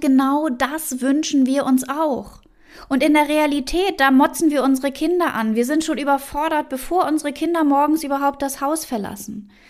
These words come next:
Wir prokrastinieren bei der Arbeit, wir fühlen uns anders, wir fühlen uns falsch. Statt unsere Energie für Sport aufzuwenden, sind bei uns in den vergangenen Jahren fünf Kilo mehr auf die Waage gekommen.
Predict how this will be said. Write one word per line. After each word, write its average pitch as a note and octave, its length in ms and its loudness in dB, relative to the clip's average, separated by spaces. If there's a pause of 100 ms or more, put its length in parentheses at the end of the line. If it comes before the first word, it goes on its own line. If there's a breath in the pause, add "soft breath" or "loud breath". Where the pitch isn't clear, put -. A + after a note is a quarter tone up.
(160 loud breath)
Wir C#4 120 -2
prokrastinieren D#4+ 840 2
bei C#4 160 2
der C4 160 0
Arbeit, A#3+ 440 0
wir A#3+ 120 0
fühlen D4+ 300 -2
uns B3 180 0
anders, C4+ 440 0
wir A#3 100 -2
fühlen C#4+ 260 -2
uns B3 180 0
falsch. - 680 -10 (120)
Statt D4 280 -2
unsere C4 320 2
Energie A#3 400 0
für A#3+ 140 -2
Sport G3+ 420 -2
aufzuwenden, F#3 800 -6
sind A3+ 220 0
bei A#3 100 0
uns B3+ 220 2
in B3+ 80 2
den A#3 140 2
vergangenen A3 500 0
Jahren G#3 260 2
fünf G3+ 280 0
Kilo G#3+ 220 -4
mehr G3 280 0
auf G3+ 120 -8
die F#3 160 -14
Waage E3 320 -10
gekommen. - 460 -16